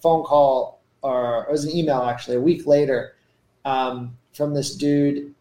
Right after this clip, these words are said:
and he said he worked for the Pro Football Hall of Fame in Canton, Ohio, and he had been at our festival and had just had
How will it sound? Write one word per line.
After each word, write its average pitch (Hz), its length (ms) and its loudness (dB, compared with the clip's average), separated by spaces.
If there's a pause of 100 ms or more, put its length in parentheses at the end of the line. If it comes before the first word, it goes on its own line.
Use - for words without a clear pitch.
(300)
and 143 280 -4
he 151 240 -6
said 147 240 2
he 147 160 0
worked 143 360 0
for 135 120 -8
the 135 80 -4
Pro 151 260 0
Football 143 420 -2
Hall 131 220 2
of 131 140 -6
Fame 131 440 -4 (160)
in 131 140 -16
Canton, 135 400 -6
Ohio, 120 600 -2 (500)
and 127 160 -8
he 135 80 -6
had 120 180 -4
been 147 140 4
at 135 160 2
our 123 140 0
festival 117 760 -2 (100)
and 123 140 -10
had 120 260 -10
just - 460 -4
had 113 520 -2